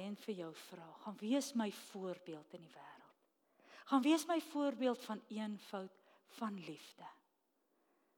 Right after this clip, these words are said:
Gaan wees my voorbeeld van omgee vir die wêreld."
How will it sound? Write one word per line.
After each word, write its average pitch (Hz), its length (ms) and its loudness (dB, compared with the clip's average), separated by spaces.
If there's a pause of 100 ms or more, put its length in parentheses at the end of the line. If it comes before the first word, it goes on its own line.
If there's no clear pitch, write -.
(360)
Gaan 196 260 -12
wees 233 400 0
my 190 340 -4 (420)
voorbeeld 185 840 -6 (560)
van - 240 -10
omgee - 540 -12 (300)
vir 190 80 -6
die 170 100 -6
wêreld." 151 560 -14